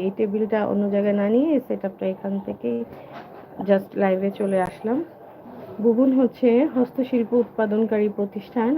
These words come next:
আমাদের এখানে আপনারা কাজ তো শিখতে পারবেনই, আবার যারা আছেন যে প্রোডাক্ট রিসেল করতে ইচ্ছুক, অনেকে আছে YouTube সারাদিন খালি ঘেটে ঘেটে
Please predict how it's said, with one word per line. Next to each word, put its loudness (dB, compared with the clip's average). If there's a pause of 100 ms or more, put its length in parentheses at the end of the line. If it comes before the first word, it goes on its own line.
আমাদের 2 (100)
এখানে -2 (140)
আপনারা -2 (920)
কাজ 4 (100)
তো 2
শিখতে 2 (100)
পারবেনই, 4 (320)
আবার 0 (960)
যারা 6 (100)
আছেন 0 (100)
যে 6 (100)
প্রোডাক্ট 2 (180)
রিসেল 4 (120)
করতে -4 (100)
ইচ্ছুক, -4 (480)
অনেকে 2
আছে -2 (160)
YouTube 2
সারাদিন 0
খালি 0 (100)
ঘেটে 2
ঘেটে 2